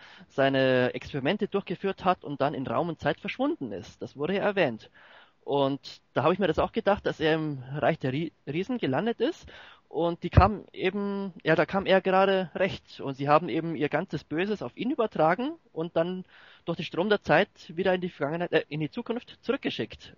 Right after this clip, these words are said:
Weil das hätte auch sehr gut zusammengepasst zu den Interpart-Comics damals, weil da wurde auch erwähnt, dass Skeletor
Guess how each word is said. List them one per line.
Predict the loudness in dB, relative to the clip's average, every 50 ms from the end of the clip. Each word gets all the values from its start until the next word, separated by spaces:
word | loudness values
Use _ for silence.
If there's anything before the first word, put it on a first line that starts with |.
| _ _ _
Weil | -4 0 2 4 4 4 4 0 -6 -16 -18 -18 -20 -20 _ _
das | -4 -2 0 0
hätte | 0 2 2 0
auch | 0 -2
sehr | -2 -2 -2 0
gut | 0 -6 -10 -6
zusammengepasst | -6 -4 -2 -2 -2 -2 -4 -4 -4 -6 -6 -6 -8
zu | -8
den | -4 -4 -4 -2
Interpart-Comics | -4 -4 -4 -6 -6 0 0 0 0 0 -6 -6 -4 -2 -4 -4 -6 -10 -4
damals, | -2 -2 0 2 0 0 -2 -4 -12 -14 -4
weil | 0 2 2 2
da | 2 -2 -2
wurde | -2 -2 0 2 2 2
auch | 0 0 -2
erwähnt, | -2 0 0 -2 -2 -2 -4
dass | -6 -6
Skeletor | -4 _ 0 0 0 0 -4 -4 -2 -2 -2